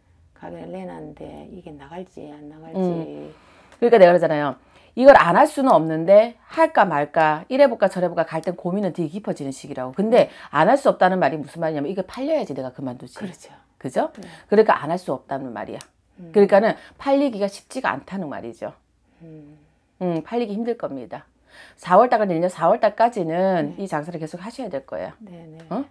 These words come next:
Speaker 1: 그
Speaker 2: 하셔야 되고 사월 달 이후로 뭔가가 조금 서로 거래라도 있고. 근데 우리 엄마가 거-, 어, 이거를 거래를 할 때도 내가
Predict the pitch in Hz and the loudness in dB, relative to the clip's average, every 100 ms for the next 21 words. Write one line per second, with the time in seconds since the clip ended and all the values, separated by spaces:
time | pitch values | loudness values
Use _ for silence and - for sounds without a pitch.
0 | _ - 214 220 202 190 151 180 240 196 | _ -6 -4 -2 0 0 2 2 4 2
1 | 170 240 220 160 196 185 160 175 - - | 2 0 2 2 2 2 4 2 0 -16
2 | - 269 220 190 - - 220 220 202 - | -8 0 2 2 -2 -4 2 2 2 6
3 | 175 220 190 156 135 104 - 147 156 147 | 8 8 6 4 -4 -8 0 2 2 2
4 | 226 185 214 240 233 190 190 - 151 180 | 2 4 4 4 4 4 0 -8 4 6
5 | 175 190 208 214 202 196 180 185 202 208 | 6 4 4 6 8 6 4 4 4 6
6 | 196 226 277 269 190 156 180 165 - - | 4 4 -2 2 2 4 4 4 2 -12
7 | - - 165 190 214 208 202 | -14 2 4 8 8 8 6